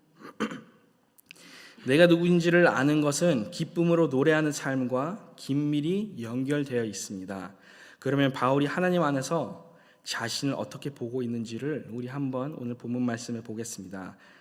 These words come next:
한번 일 절 말씀을 보겠습니다. 에베소서 일 장 일 절 말씀을 보시면 이렇게 나옵니다.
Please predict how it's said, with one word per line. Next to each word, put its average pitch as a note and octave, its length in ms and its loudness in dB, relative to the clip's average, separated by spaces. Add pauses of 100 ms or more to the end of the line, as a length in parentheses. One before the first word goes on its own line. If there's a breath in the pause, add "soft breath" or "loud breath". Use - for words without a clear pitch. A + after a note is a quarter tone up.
(160 loud breath)
한번 D3+ 240 -2
일 F3 300 2
절 F#3+ 300 4
말씀을 B2 500 -2
보겠습니다. A2+ 560 -6
에베소서 A2 420 -6
일 B2+ 140 -4
장 C3+ 200 -6
일 C#3 140 -4
절 C#3+ 140 -6
말씀을 A#2+ 360 -6
보시면 C3 420 -4
이렇게 C3 320 -2
나옵니다. G#2 540 -4